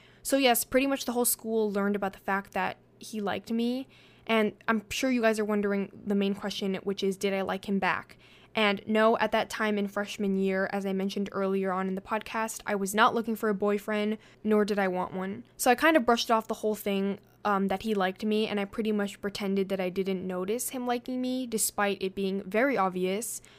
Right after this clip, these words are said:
This continued throughout sophomore year, where he continued to like me, and it continued to be apparent amongst the people in our school, until one day he actually did ask me out,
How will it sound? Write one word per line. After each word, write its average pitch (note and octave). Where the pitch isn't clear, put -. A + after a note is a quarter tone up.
This C#4
continued B3
throughout A3+
sophomore G#3+
year, G3
where F#3+
he G3
continued G#3
to G#3
like F#3+
me, G3+
and F#3+
it -
continued G#3
to G3+
be G3
apparent G#3
amongst G3
the G#3
people G3+
in G3+
our G3
school, G3
until C4
one C4+
day B3
he -
actually A3
did G#3
ask G3+
me G3+
out, F#3+